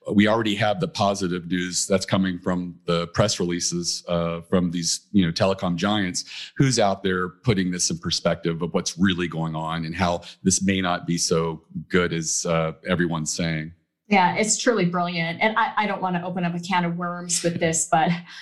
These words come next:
Speaker 2: there's also negative news, right? And, you know, sometimes the best news or, or the best story can be a negative that you turn into a positive.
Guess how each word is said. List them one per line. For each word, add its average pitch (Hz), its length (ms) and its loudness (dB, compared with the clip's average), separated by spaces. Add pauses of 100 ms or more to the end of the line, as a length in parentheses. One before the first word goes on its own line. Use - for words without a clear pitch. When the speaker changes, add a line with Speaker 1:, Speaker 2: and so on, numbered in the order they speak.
(140)
Speaker 2:
there's - 280 4
also 226 400 2
negative 180 400 0
news, 160 400 0
right? 165 380 2
And, 175 380 -2
you 175 120 2
know, 170 80 4
sometimes 170 640 0
the 180 80 -2
best 170 320 0
news 170 680 -2
or, 160 280 2
or 165 140 2
the - 80 -6
best 160 240 0
story 165 320 0
can 170 260 0
be 165 100 -4
a 156 60 -4
negative 165 400 -4
that 156 160 0
you 165 60 0
turn 170 240 0
into 170 280 -2
a 160 40 -2
positive. 160 640 0